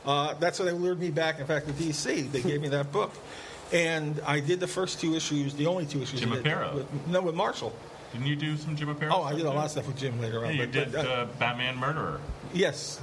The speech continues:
Speaker 1: Bat
Speaker 2: That was,
Speaker 1: Murderer.
Speaker 2: that was
Speaker 1: I
Speaker 2: my
Speaker 1: also did
Speaker 2: first,
Speaker 1: the
Speaker 2: my
Speaker 1: un-
Speaker 2: first Batman comic I
Speaker 1: the,
Speaker 2: read.
Speaker 1: the, the untold, the untold origin of the Batman I did with Jim as well.
Speaker 2: Oh, I
Speaker 1: Another
Speaker 2: love that
Speaker 1: thing.
Speaker 2: one, yeah.
Speaker 1: But the funny thing was,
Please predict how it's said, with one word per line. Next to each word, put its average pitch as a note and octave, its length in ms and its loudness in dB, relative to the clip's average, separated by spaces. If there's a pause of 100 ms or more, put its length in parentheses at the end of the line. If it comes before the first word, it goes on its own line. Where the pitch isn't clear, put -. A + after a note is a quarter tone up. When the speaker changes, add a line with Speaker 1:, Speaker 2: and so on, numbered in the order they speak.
Speaker 1:
Bat - 0 -
Speaker 2:
That D#3 220 2
was, D#3 100 0
Speaker 1:
Murderer. E3 160 0
Speaker 2:
that D#3 100 4
was D3 80 0
Speaker 1:
I D#3+ 40 0
Speaker 2:
my E3+ 80 2
Speaker 1:
also E3+ 120 -2
did E3+ 80 -2
Speaker 2:
first, E3 160 2
Speaker 1:
the E3 60 0
Speaker 2:
my D#3+ 160 2
Speaker 1:
un- E3+ 100 0
Speaker 2:
first C#3 240 0
Batman E3 380 0
comic G#2 300 0
I - 20 0
Speaker 1:
the, E3+ 140 4
Speaker 2:
read. D3 120 -2
Speaker 1:
the, D#3 160 -2 (120)
the E3+ 40 2
untold, F3 540 0
the F#3 200 2
untold G3 320 0
origin F3+ 420 2
of F3 80 -2
the E3 80 2
Batman D#3 440 0
I D#3 80 2
did D3 200 0
with C#3+ 140 -2
Jim C#3+ 220 2
as C3+ 140 -4
well. C3+ 180 0
Speaker 2:
Oh, - 20 0 (100)
I A#2 60 0
Speaker 1:
Another C3+ 140 0
Speaker 2:
love - 120 0
that F#2 100 0
Speaker 1:
thing. D#2+ 80 -2
Speaker 2:
one, D#2+ 120 -4
yeah. A#2 400 0
Speaker 1:
But G#3 200 2
the E3+ 100 2
funny G#3+ 380 0
thing E3+ 180 0
was, C#3 380 2